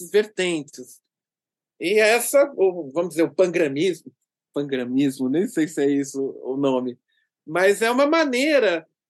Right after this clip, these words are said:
é uma maneira de buscar. Claro que eu continuo escrevendo música em forma sonata, quando eu posso, eu es-, eu continuo escrevendo música,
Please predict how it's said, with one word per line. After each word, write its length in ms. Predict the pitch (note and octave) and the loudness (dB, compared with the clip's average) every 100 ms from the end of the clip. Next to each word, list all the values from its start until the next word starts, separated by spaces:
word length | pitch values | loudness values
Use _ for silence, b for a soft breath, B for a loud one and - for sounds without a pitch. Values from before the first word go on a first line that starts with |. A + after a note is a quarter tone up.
| _ | _
é 80 | - | -12
uma 180 | G#3 A#3 | -8 -8
maneira 400 | A#3 A#3+ A#3 C4 | -6 -2 0 0
de 140 | A#3+ | -2
buscar. 520 | A3+ A#3+ - - F3+ D3+ | -6 -8 -6 -4 -2 0
Claro 340 | A3 A#3 G#3+ | 0 0 0
que 80 | G3+ | -2
eu 60 | |
continuo 580 | F#3 F3+ - - F3+ G#3+ | -4 -6 -10 -12 -6 -4
escrevendo 640 | D4 - C4+ A3 G#3+ G#3 F#3 | -4 -6 -4 0 2 0 -2
música 640 | G3 F#3+ F#3 F#3 E3+ - _ - | -2 -4 -6 -2 -2 -4 _ -14
em 100 | D#3 | -6
forma 300 | F#3 D#3 D3+ | -4 -2 -4
sonata, 840 | A3+ A#3 G3 G3 F#3 F#3+ F3+ D#3 | -8 -6 -2 -2 -4 -4 -4 -4
quando 180 | D3+ E3+ | -4 -4
eu 80 | |
posso, 580 | - D#3+ E3 E3 - D#3 _ _ _ _ | 0 2 2 0 -6 -16 _ _ _ _
eu 160 | - D3 | -2 -2
es-, 160 | D3+ - | -2 -8
eu 200 | D3+ C#3+ | -10 -6
continuo 400 | D#3 C#3+ D3+ F#3 | -6 -4 0 0
escrevendo 480 | G3 F#3 E3+ E3+ D#3+ | 2 2 2 0 -2
música, 500 | E3 - D#3 C3 | -4 0 0 2